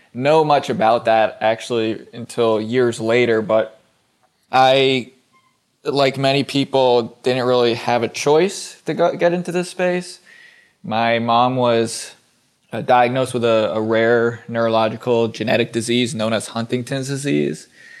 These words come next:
And to kind of paint you a picture, Matthew, it's, it's not only like having A L S, Alzheimer's, and Parkinson's all in the one condition, but it's someone who loses their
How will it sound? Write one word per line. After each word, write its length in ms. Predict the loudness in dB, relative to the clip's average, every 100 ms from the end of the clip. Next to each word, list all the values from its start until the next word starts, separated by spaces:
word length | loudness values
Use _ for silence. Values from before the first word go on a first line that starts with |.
| -20 -20 -4
And 180 | -2 0
to 60 |
kind 280 | 0 0 2
of 220 | 2 0
paint 220 | -2 -2 0
you 80 |
a 40 | 0
picture, 540 | -2 -4 -2 -2 0
Matthew, 640 | 0 -2 -4 -4 -2 0 0
it's, 480 | -2 -4 -10 -14 -18 -20 -20 _ _ _ _ _ _
it's 400 | -12 -10 -12 -16 -6
not 260 | 0 2
only 140 | 2 2
like 180 | 2 2
having 340 | 2 2 -2 0
A 120 | 2
L 140 | 4
S, 220 | 2 0
Alzheimer's, 640 | 0 0 0 -2 -2 -2 -6
and 100 | -8
Parkinson's 640 | -2 -2 -4 -8 -8 -4
all 140 | -2
in 60 | -2
the 60 | -4
one 200 | -6 -8
condition, 720 | -6 -4 -4 -6 -6 -6 -8 -16 -20
but 420 | -2 2 2 0 -10 -20 -20 _ _
it's 280 | -8 -8 -10
someone 580 | -14 -10 -6 -2 -2 -2
who 80 | 0
loses 460 | 0 0 0 -2
their 340 | 0 2 2